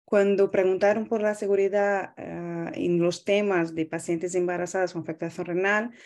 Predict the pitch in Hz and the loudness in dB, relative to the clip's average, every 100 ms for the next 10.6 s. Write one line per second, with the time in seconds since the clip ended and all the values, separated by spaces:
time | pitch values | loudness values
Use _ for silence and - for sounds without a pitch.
0 | - _ - 139 147 170 165 160 - 175 | -20 _ -10 -6 -4 -2 0 0 0 -2
1 | 170 185 190 202 202 196 190 190 190 196 | 0 0 0 -2 -2 -2 0 -2 -2 -2
2 | 185 185 185 185 180 196 208 - - _ | 0 2 2 0 0 -2 -6 -10 -18 _
3 | _ 170 175 - 175 165 180 180 170 - | _ -4 -4 -2 -2 0 -2 -2 -6 -4
4 | 165 170 196 - _ _ - 165 165 160 | -2 0 0 -4 _ _ -6 -2 -2 -4
5 | 170 175 165 170 170 180 165 165 170 170 | -4 -2 -2 -2 -2 0 0 0 0 0
6 | 151 139 143 - 160 139 - - - 170 | -2 -4 -6 -6 -6 -6 -8 -10 -4 -2
7 | 175 175 170 156 - 175 175 170 - 180 | -2 -4 -6 -6 -6 -2 -2 -2 -2 -2
8 | 180 - - - 185 180 180 180 170 165 | -2 -8 -16 0 2 4 4 2 -4 -2
9 | 170 165 160 165 165 165 165 165 165 160 | 0 0 -2 -4 -2 0 0 -2 -4 -8
10 | 160 165 165 156 156 151 | -2 -2 -2 -6 -6 -8